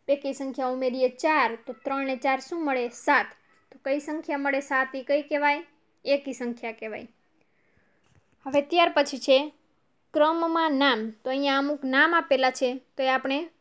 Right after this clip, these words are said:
ક્રમ પ્રમાણે લખવાના છે, એટલે કકાવારીના ક્રમ પ્રમાણે. તો સૌથી પહેલા તો સ્વર આવે. સ્વર એટલે અ, આ, ઈ. એના, એના ઉપરથી નામ હોય તો ઈ પહેલા નંબરે આવશે અને ત્યાર પછી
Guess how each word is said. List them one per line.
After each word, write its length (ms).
ક્રમ 260
પ્રમાણે 380
લખવાના 420
છે, 160
એટલે 540
કકાવારીના 800
ક્રમ 300
પ્રમાણે. 380
તો 80
સૌથી 380
પહેલા 280
તો 180
સ્વર 400
આવે. 280
સ્વર 300
એટલે 240
અ, 120
આ, 420
ઈ. 340
એના, 260
એના 240
ઉપરથી 380
નામ 240
હોય 100
તો 100
ઈ 160
પહેલા 320
નંબરે 360
આવશે 260
અને 180
ત્યાર 220
પછી 440